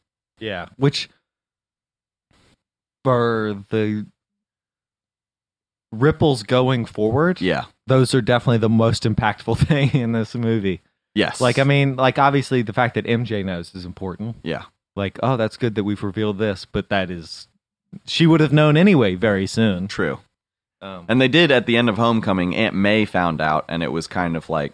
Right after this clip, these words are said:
Speaker 2: it's seemingly big deal, but they didn't address it in Infinity War or Endgame, and then it's kind of just all chill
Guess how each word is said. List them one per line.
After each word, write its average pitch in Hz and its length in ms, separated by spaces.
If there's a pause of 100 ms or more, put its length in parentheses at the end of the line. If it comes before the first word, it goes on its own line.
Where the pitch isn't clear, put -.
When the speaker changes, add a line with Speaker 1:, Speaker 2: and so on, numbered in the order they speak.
(160)
Speaker 2:
it's - 120
seemingly 104 540
big 87 340
deal, 78 380
but - 180
they 95 120
didn't 110 220
address 90 360
it 87 140
in 85 200
Infinity 87 460
War 82 260
or 104 300
Endgame, 73 560
and 76 80
then 76 220
it's 73 120
kind 85 240
of 73 60
just 78 240
all 67 140
chill 67 540